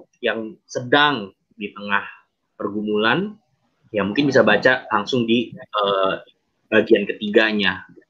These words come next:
eh, bagaimana berjalan bersama Tuhan di tengah penderitaan itu. Dan ya secara pribadi, eh, ya aku pun juga mengalami gitu ya, banyak pertanyaan, kebingungan.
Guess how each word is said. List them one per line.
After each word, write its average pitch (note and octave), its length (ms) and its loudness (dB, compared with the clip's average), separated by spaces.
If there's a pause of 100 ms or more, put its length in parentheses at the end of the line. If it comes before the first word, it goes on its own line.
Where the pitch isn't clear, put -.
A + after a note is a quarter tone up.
(260)
eh, G2+ 100 2
bagaimana G2+ 460 0
berjalan G2+ 480 0
bersama F#2 400 -2
Tuhan F#2+ 320 -8
di F#2+ 80 -12
tengah F#2 560 -8 (420)
penderitaan F#2+ 420 0
itu. F#2+ 200 -4
Dan G#2+ 340 2 (560)
ya A2 140 6
secara A2 320 4
pribadi, A#2 640 6 (320)
eh, G2+ 500 6 (460)
ya G#2+ 240 2
aku A#2 160 0
pun F#3+ 160 4
juga B2 160 6
mengalami G2+ 560 2
gitu G#2+ 240 2
ya, G#2 80 4
banyak F#2+ 320 0 (640)
pertanyaan, G#2 720 0
kebingungan. G#2 880 0